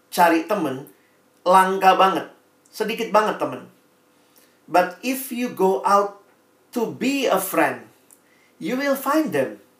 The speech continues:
everywhere." Kamu akan menemukannya di mana-mana. Jadi, teman-teman, pesan Koko sore ha-, si-, siang hari ini, sebenarnya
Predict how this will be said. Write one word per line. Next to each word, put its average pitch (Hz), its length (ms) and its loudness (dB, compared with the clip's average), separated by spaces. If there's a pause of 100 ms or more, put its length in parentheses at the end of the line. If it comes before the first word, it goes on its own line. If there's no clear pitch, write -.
(240)
everywhere." 180 720 -2 (400)
Kamu 226 160 2
akan 240 320 0
menemukannya 220 640 -2 (480)
di 143 160 -10
mana-mana. 151 480 -2
Jadi, 226 400 -4 (240)
teman-teman, 247 480 0
pesan 233 400 0
Koko 240 320 2
sore 226 240 2
ha-, 202 160 -4
si-, - 320 -4
siang 208 240 0
hari 196 400 -2
ini, 123 240 -8 (880)
sebenarnya 247 720 -2